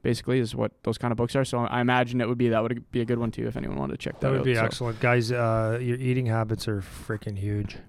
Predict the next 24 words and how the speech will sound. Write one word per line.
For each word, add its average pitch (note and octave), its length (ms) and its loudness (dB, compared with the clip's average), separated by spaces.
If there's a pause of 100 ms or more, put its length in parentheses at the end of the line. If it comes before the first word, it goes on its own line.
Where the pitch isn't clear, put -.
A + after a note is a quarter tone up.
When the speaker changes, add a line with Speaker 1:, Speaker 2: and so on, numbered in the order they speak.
(300)
Speaker 1:
Yeah. C3 240 6
Speaker 2:
Like, C#3 220 6
like, E3 240 6
especially, E3 420 4
like, A#2 260 2 (1040)
we're B2+ 200 2
talking C#3 300 6
about B2+ 160 2
the - 80 -4
fitness B2 380 -2
and A2 100 -4
stuff. A2 220 -2
It A2+ 80 -4
goes B2 180 4
hand A#2 220 2
in G2+ 80 -4
hand. F#2+ 300 -4 (520)
Like, A#2 240 -2
foo-, - 400 -2
food C3 400 2
is A2+ 140 2
actually G#2+ 340 0
your G2+ 120 0
fuel. G2 460 -4